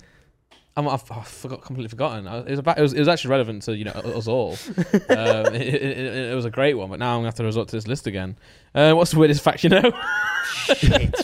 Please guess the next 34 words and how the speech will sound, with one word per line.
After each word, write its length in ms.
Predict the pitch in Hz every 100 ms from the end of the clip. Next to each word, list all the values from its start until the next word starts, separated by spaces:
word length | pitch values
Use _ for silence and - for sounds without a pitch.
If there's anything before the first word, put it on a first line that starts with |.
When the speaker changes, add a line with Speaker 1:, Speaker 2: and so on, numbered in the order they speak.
| 320 320 233
Speaker 3:
fuck. 60 | 151
Speaker 1:
Um, 360 | 170 170 160 -
no, 160 | 185 202
no. 160 | 175 143 151 156 147 -
Uh, 60 | 151
okay, 240 | 165 139
is 100 | 147
water 280 | 151 160 160
wet? 280 | 160 120 -
Why? 220 | 185 240 220
What? 280 | 208 - -
Speaker 2:
It's 140 | 135
not. 320 | 165 143 - 120
Water's 300 | 139 139 127
not 120 | 120
wet. 200 | 98 - - _ _ _ _ _ _ _ _ _ _ _ _ _ _ _
Speaker 3:
What? 380 | - 175 440 466 - - - - _ _
Speaker 2:
Water's 340 | 127 139 135 120
not 180 | 104
wet. 200 | 104 76 - _ _ _ _ _ _ _
Speaker 3:
What 140 | 180 208
is 120 | 247
it 120 | 214
then? 300 | 147 117 127 _ _ _ _ _ _ _ _ _ _
Speaker 2:
Water 320 | 131 165 165
makes 400 | 135 135 135 -
things 300 | - 98 80
wet, 220 | 90 80 -
but 140 | 95
it 120 | 101
itself 600 | 104 - - 139 104 -
is 140 | 92 95
not 240 | 92 -
wet. 220 | 85 71